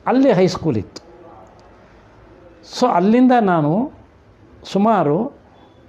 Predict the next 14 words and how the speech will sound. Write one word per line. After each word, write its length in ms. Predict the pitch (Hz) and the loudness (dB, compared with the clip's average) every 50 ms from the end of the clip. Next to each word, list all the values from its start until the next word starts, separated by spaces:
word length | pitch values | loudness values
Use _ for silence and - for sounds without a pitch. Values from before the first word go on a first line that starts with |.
| - - | -8 -2
ಎಂಟು 380 | 147 160 190 233 262 - 311 269 | 0 2 2 2 2 2 2 2
ಮೈಲಿ 320 | 240 226 208 202 226 233 | 2 2 2 2 2 2
ನಡಿಬೇಕಾಗಿತ್ತು. 800 | 226 208 185 175 185 175 165 170 165 156 131 107 110 - - - - - - - - - - - - - _ - - - - - - - - - _ _ _ _ _ _ _ _ _ - - - - - - _ _ _ - | 2 2 2 2 2 0 -2 -2 -2 -4 -6 -6 -8 -14 -18 -20 -20 -20 -20 -20 -20 -20 -20 -20 -20 -20 _ -20 -20 -20 -20 -20 -20 -20 -20 -20 _ _ _ _ _ _ _ _ _ -20 -20 -20 -20 -20 -20 _ _ _ -6
ಈ 40 | - | -2
ಎಂಟು 340 | 165 156 160 196 240 240 262 | 0 0 2 0 0 0 0
ಮೈಲಿ 260 | 220 220 214 220 220 | 0 0 2 0 0
ನಡೆಯೋದು 460 | 214 185 175 180 185 185 185 180 180 | 2 2 2 2 2 2 2 0 0
ಕಷ್ಟ 280 | 180 - 156 147 - - | -2 -2 -4 -4 -2 -2
ಆಗುತ್ತೆ 420 | 190 180 160 139 151 143 - 143 | 0 0 0 -2 -4 -4 -4 -4
ಅಂತ 160 | 131 123 113 - | -4 -4 -4 -4
ಹೇಳ್ಬಿಟ್ಟು 640 | 117 110 110 110 139 - - 208 151 95 113 123 - - - - - - _ _ _ _ _ - | -4 -4 -4 -6 -6 -6 -4 -4 -4 -4 -6 -10 -18 -20 -20 -20 -20 -20 _ _ _ _ _ -8
ಅಲ್ಲಿ 260 | - 160 151 151 117 113 | -4 -2 -2 -2 -2 0
ಬಾಲೇನಹಳ್ಳಿ 640 | 143 160 185 208 226 226 208 180 180 170 160 160 | 0 0 2 2 2 2 2 2 2 2 2 0
ಅಂತ 180 | 151 143 - 185 | 0 0 -2 -2